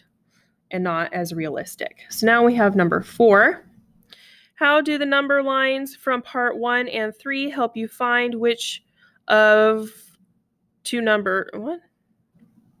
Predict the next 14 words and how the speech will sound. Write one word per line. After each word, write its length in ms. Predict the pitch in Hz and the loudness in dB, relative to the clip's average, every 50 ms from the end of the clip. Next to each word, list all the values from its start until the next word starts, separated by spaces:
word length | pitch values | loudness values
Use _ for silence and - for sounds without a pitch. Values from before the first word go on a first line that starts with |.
| _ _ _ _ _ _ _ _ _ _ _ _ _ _ _ _ _ _ _ _ _ _ _ _ _ _ _ | _ _ _ _ _ _ _ _ _ _ _ _ _ _ _ _ _ _ _ _ _ _ _ _ _ _ _
How 140 | - 269 | 2 4
do 100 | 277 294 | 4 6
number 220 | 277 262 254 247 247 | 6 4 6 6 6
lines 600 | 247 247 240 240 240 240 240 247 240 240 - - - | 6 6 6 6 4 4 2 0 -2 -6 -10 -12 -12
help 300 | - - 240 233 233 - | -2 0 0 0 2 0
you 120 | 226 233 | -2 -4
find 440 | 220 - - 226 220 214 214 214 214 | -2 0 0 2 4 4 2 2 0
which 440 | 202 202 214 208 214 - - - - - | 2 2 2 2 2 -2 -6 -8 -4 -2
of 140 | 214 208 190 | -2 -2 0
the 160 | 202 196 196 - _ _ _ _ _ | -2 -4 -4 -6 _ _ _ _ _
two 380 | - - - - 220 220 233 254 | -10 -10 -6 -4 -4 -4 -2 -2
numbers 520 | 262 240 214 208 196 196 196 196 196 202 | -2 0 0 0 0 0 0 0 0 -2
is 160 | 202 190 185 | -6 -6 -6
greater? 680 | 180 175 190 185 180 180 180 - - - - - - - | -8 -10 -8 -6 -6 -6 -6 -6 -8 -8 -10 -12 -14 -16